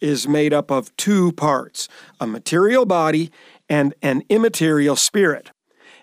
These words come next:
And the mind, the heart, the soul are all products, for lack of a better term, of the mysterious union of body and spirit God performed back when he created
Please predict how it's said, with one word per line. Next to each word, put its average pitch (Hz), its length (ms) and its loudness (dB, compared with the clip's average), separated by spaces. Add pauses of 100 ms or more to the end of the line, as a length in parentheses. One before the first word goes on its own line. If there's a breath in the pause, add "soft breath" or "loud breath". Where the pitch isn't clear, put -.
And 156 160 2
the 139 80 0
mind, 196 680 2
the 156 140 -2
heart, 175 440 0
the 123 100 -6
soul 190 480 2
are 147 200 0
all 160 260 2
products, - 760 -2 (120)
for 143 300 0
lack 151 260 0
of 135 100 -4
a 135 60 2
better 143 280 2
term, 127 480 -2
of 151 140 0
the 156 100 2
mysterious 180 640 2
union 151 600 0 (280 soft breath)
of 131 160 -6
body 143 320 0
and 131 120 0
spirit 135 480 0 (340 loud breath)
God 156 300 0
performed 156 440 0
back 170 320 0
when 160 140 0
he 151 140 2
created 156 640 2